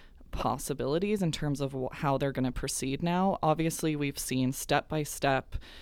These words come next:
um, they've, they've been told that their beer markup, uh, pr-, and rebate program are, um, are unconstitutional. We, this is, like,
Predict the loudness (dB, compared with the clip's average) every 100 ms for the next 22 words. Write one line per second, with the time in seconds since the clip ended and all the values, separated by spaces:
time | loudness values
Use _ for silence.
0 | -14 -4 0 2 0 -2 -6 -6 4 4
1 | 4 -2 -14 -14 -10 0 0 2 0 0
2 | 0 0 2 0 -2 -2 -2 -4 -10 -2
3 | -2 0 -2 -4 -8 -12 -16 -10 -10 -6
4 | 0 2 2 0 0 -2 -4 -4 -12 -8
5 | -6 -6 -8 -10 -14 -10 -4 -2 0 0
6 | -2 0 -2 2 2 4 2 2 0 0
7 | -2 -4 -14 -20 -16 -6 -2 -2 -4 -6
8 | -2 2 2 2 -2 0 0 0 -2 -2
9 | -2 0 2 2 0 -2 0 0 0 -4
10 | -2 -4 -6